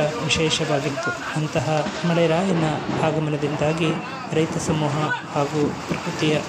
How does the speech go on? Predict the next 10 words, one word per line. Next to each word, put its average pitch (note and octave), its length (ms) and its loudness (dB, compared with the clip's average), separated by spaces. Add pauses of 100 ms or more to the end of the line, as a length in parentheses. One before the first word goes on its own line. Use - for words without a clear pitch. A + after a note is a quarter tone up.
(120)
ಮಡಿಲಿನಲ್ಲಿ D3+ 600 2 (400)
ಬದುಕುಳಿದಿರುವಂತಹ D#3 1080 2
ಸಸ್ಯ - 300 0
ಸಂಪನ್ಮೂಲಗಳೆಲ್ಲವೂ D#3 1300 2 (340)
ಬದುಕುಳಿದ E3 480 2 (380)
ಸಂತಸದ D#3+ 580 2 (100)
ಆಶಾಭಾವನೆಯ D3+ 880 0
ರೀತಿಯಲ್ಲಿ D3 880 0 (460)
ಹೊಸ E3+ 180 2 (100)
ಚೇತನದ D#3+ 720 2